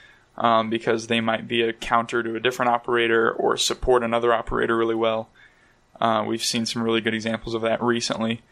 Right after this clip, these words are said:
Um, and I think that one of the things I enjoy about it, like, is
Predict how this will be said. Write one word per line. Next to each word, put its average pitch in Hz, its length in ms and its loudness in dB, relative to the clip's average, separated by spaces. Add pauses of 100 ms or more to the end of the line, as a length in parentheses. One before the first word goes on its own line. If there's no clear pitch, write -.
(460)
Um, 117 460 0 (760)
and 117 440 4 (1300)
I 127 100 0
think 131 300 -2
that - 180 0 (640)
one 165 220 2
of 160 60 6
the 143 60 4
things 131 260 -4
I 120 160 2
enjoy 117 260 0
about 107 280 0
it, - 140 -4
like, - 320 -4 (1300)
is 120 260 2